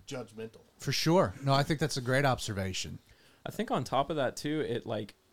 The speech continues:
Speaker 3: a-, at the simplest, it's pretty much the entire gospel message in a quick little, a quick little verse. I mean, it sums up kind of the point that we're at now in the church age and,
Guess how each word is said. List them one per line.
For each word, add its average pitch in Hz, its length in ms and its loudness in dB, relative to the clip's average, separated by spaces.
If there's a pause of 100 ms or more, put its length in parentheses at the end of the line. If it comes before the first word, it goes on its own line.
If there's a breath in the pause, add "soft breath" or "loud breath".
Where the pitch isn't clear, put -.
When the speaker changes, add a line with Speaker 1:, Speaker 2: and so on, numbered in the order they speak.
(720)
Speaker 3:
a-, 143 160 0
at 143 120 -2
the 135 100 -2
simplest, 156 640 -6
it's - 440 -6 (400)
pretty 156 340 0
much 139 400 -2
the 123 120 -4
entire 117 800 0 (160)
gospel 110 460 -2
message 113 720 -6 (480)
in 123 140 -2
a 104 80 0
quick - 340 -4
little, 107 420 0 (880)
a - 80 -4
quick 135 280 2
little 123 260 4
verse. 110 460 4
I 113 100 2
mean, 110 140 -2
it 104 120 -4
sums 120 360 -2
up 110 280 -2 (840)
kind 117 280 0
of 107 280 -4 (440)
the 120 100 -4
point 107 220 -2
that 113 80 0
we're 107 100 0
at 110 260 -2
now 113 260 0
in 110 100 -2
the 110 80 -4
church 110 340 -4
age 107 340 -2
and, 107 240 -2